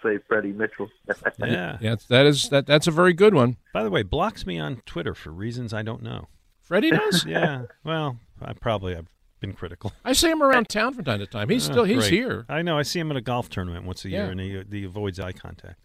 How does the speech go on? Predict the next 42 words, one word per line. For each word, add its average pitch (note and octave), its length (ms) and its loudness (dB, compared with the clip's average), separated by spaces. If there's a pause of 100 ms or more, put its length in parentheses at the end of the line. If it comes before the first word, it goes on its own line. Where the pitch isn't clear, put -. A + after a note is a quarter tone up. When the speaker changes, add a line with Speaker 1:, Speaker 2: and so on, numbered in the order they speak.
Speaker 2:
<laughs> - 480 -6
Speaker 1:
And, C3 200 0 (360)
and C3 240 -2
speaking E3+ 200 2
Speaker 2:
Wait, A3+ 160 8
can B3 120 4
I C4+ 40 4
Speaker 1:
about D4 100 2
Speaker 2:
give D4+ 100 0
you C4+ 80 2
my G#3+ 160 6
favorite D#3+ 340 2
Freddie C#3 240 2
Mitchell B2 260 2
moment? A2 440 0
I, C#3 140 4
and D3 180 6
I'm C#3 80 4
sorry, A#2+ 360 4
and, B2+ 140 2
and C3 220 2
I B2+ 180 8
Speaker 1:
Go A#2+ 60 -2
Speaker 2:
definitely C#3+ 180 6 (100)
Speaker 1:
ahead, B2 40 2
Speaker 2:
wanna A#2 160 4
Speaker 1:
go - 20 4
Speaker 2:
hear A#2 120 6
Speaker 1:
ahead. A2+ 100 4
Speaker 2:
the A2+ 80 6
other G#2 160 4
thing. F#2 240 -4 (680)
So, E3+ 520 6 (100)
Freddie's G3 560 2
a C3 60 0
player A2 720 0
in G2+ 200 -4
town, E2+ 520 -8 (180)
and A2 280 -2
this D#3 200 0
is D#3 160 -2
after, C3 680 -4